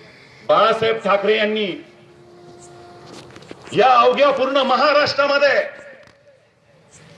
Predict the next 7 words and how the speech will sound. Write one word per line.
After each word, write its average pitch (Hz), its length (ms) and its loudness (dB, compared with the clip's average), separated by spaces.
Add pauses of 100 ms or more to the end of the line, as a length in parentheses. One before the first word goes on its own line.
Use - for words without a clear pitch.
(160)
अशी 220 260 0
मोती 247 420 0
पेरले, 277 500 2 (680)
त्याच्यामुळे 220 720 0 (360)
ही 233 180 -6
शिवसेना 226 680 -4 (680)
हा 226 120 2